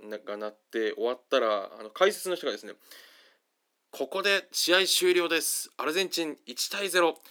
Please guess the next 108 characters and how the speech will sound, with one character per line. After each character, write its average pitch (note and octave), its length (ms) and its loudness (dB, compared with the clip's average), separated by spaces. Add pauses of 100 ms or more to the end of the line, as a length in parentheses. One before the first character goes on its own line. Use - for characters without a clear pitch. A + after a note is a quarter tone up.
(120)
し - 200 -8
っ - 40 -20
か G3+ 120 0
り G#3+ 60 2
と G#3 100 0
勝 F3+ 180 2
利 E3+ 80 2
を D#3 100 0
収 D#3 100 -4
め D3 60 -2
ま D3 80 -4
し - 80 -2
た」 D#3 120 -12
っ - 60 -20 (120)
て - 60 -20
パ - 140 -8
ッ - 20 -10
と - 120 -20
閉 - 200 -4
め C#3+ 80 -2
た - 80 -16
ん - 40 -20
で - 60 -20
す - 80 -20
ね、 B2 40 -16
そ A#2+ 100 -20
の A2 60 -20
瞬 A#2 140 -20
間。 - 140 -20 (140)
「あ、 G#3 240 2
閉 - 180 2
め C4 80 -2
た！」 F3 80 -8 (160)
と - 60 -20
思 A2 80 -8
っ - 20 -10
て。 - 320 -6 (320)
で、 D3 80 -6
私 F3+ 140 -2
も G3 80 0
で D#3 80 -4
す - 60 -10
ね、 A2 60 -8
そ F#3+ 140 -6
の G#3 140 -2
閉 - 260 2
ま A3 120 0
り A3+ 100 -4
方、 G3 340 -6 (500)
あ A2+ 100 -6
の、 A2+ 180 -8 (1000)
言 F3+ 140 -12
い F#3 40 -10
方 G3 220 2
が F3 80 0
で C#3 60 -4
す - 100 -16
ね、 - 140 -18
完 A#3 280 -2
璧 A3 180 -6
に G3 160 -6
終 D3 140 -2
わ E3+ 80 4
っ E3+ 120 -14
た F#3 120 -2
感 G#2+ 220 -6
が - 100 -14
あ G#2+ 40 -12
っ - 40 -20
て、 - 240 -8
「う A#2+ 100 -2
わ - 80 10
っ！ - 20 -12 (800)
や E3 80 -14
っ - 100 -20
ぱ - 80 -10
ア - 20 -6
ル C3+ 60 -4
ゼ E3+ 100 -2
ン F3 40 -6
チ D3+ 100 -6
ン C3 60 -14
強 G3+ 240 0
え！」 F#3+ 100 2
と F3+ 140 -8
思 A2+ 120 -6
っ - 20 -18
て、 - 240 -14
な G#2+ 100 -6
ん A2 60 -10
か、 G#2 140 -6
<laughs> A2 40 -20
な - 240 -6
ん - 60 -10
で C#3 80 -4
動 E3 200 0
画 F3 60 4
閉 F3+ 180 -4
じ - 80 -6
ち - 60 -2
ゃ - 40 -10
っ - 20 -20
た - 100 -20
ん G#2 40 -20
で - 60 -18
す - 40 -18
よ - 80 -20
ね。 G#2 140 -20